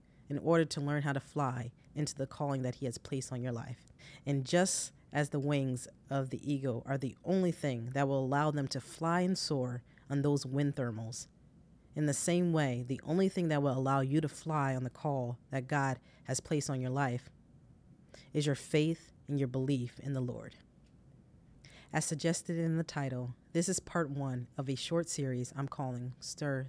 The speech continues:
the Nest. I pray that this message was a blessing to all who listen.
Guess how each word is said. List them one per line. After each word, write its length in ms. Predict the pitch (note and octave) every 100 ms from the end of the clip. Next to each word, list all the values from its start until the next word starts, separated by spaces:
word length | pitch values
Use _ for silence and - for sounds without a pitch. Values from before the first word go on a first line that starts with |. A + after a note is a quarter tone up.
| -
the 60 | C3+
Nest. 480 | B2+ A#2+ - - - - - - - - - -
I 80 | D3+
pray 300 | - F3+ F3
that 160 | D3+
this 160 | D3 -
message 480 | D3 D3 D3 C3+ -
was 120 | C3
a 40 |
blessing 380 | B2 C#3 C3+ C3+
to 160 | - C3
all 140 | B2+
who 120 | C3
listen. 460 | B2 A#2 - A#2